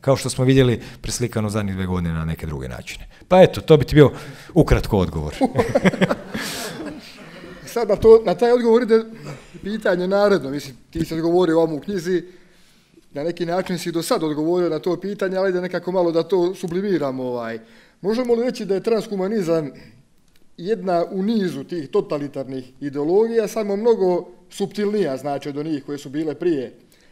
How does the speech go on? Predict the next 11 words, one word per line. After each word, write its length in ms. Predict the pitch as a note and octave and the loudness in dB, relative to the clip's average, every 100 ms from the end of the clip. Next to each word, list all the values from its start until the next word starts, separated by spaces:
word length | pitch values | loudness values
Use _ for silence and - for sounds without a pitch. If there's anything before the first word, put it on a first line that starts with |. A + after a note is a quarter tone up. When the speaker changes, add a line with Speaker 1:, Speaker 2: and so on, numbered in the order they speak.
| _ | _
Speaker 2:
Znači, 240 | D3+ D3 F3+ | -6 -4 -4
jedna 120 | E3+ | -4
kolektivistička 760 | F3+ F3+ F3+ A3+ - E3+ - | -2 -2 -2 -4 -2 -4 -2
ideologija 520 | D#3+ E3 F#3 F#3+ E3+ D#3+ | -2 0 2 2 0 0
koja 420 | E3 D#3 D#3 D3 | 0 2 2 2
ide 200 | F3 D#3 | 2 2
na 120 | D3 | 0
to 280 | C#3+ F3+ D3 | 0 0 0
da 460 | C#3 C3+ A#2 - _ _ _ _ _ _ _ - | -2 -2 -4 -10 _ _ _ _ _ _ _ -4
kolektivitet, 840 | F3 E3+ F3 E3+ F3 G3+ D#3+ - | 0 0 0 0 4 4 4 0
eh, 120 | D3+ | -6